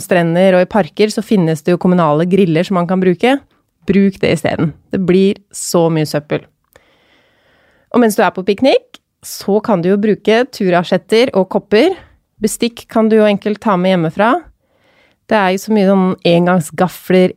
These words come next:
engangsglass, engangstallerken, som alt også er pakka inn i engangsting. Jeg synes jo også det er mye hyggeligere å ha med ordentlige greier, som ulempen er at man må ta dem hjem og vaske det. At det ikke er, eh, bruk og kast. Men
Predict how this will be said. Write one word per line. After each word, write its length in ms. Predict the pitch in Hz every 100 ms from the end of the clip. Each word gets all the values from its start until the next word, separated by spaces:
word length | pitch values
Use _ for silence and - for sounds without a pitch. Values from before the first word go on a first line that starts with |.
| 180
engangsglass, 760 | 185 180 180 165 175 190 - -
engangstallerken, 1120 | - 185 185 185 165 190 180 185 - - 202 151 -
som 140 | 214 -
alt 220 | 180 -
også 220 | 180 196
er 80 | 185
pakka 300 | 214 190 175 165
inn 140 | 175
i 120 | 180 185 -
engangsting. 500 | 185 165 165 - 214 269 _ _ _ _ _ _
Jeg 140 | - 220
synes 140 | 202
jo 40 | 196
også 140 | 196
det 80 | 196
er 60 | 202
mye 140 | 180
hyggeligere 480 | - 185 151 165 247 -
å 120 | 202
ha 80 | 196
med 100 | 170 170
ordentlige 240 | 147 170
greier, 320 | 175 160 247 - _ _ _ -
som 300 | - 277 277 277 _ _ -
ulempen 380 | 285 226 208 226
er 80 | 180
at 120 | 185
man 100 | 196
må 80 | 196
ta 180 | 226 170
dem 80 | 165
hjem 220 | 180 180 156 -
og 100 | 180
vaske 240 | 170 -
det. 80 | 185 - _ _ _ -
At 160 | 185
det 140 | 190 185
ikke 160 | -
er, 400 | - 160 165 160 170
eh, 340 | 165 156 147 - _ _ _ -
bruk 240 | 170 165
og 80 | 165
kast. 320 | 147 - - - _ _ _ _ _ _ _ _ _ _ _ _ 214
Men 240 | 214 214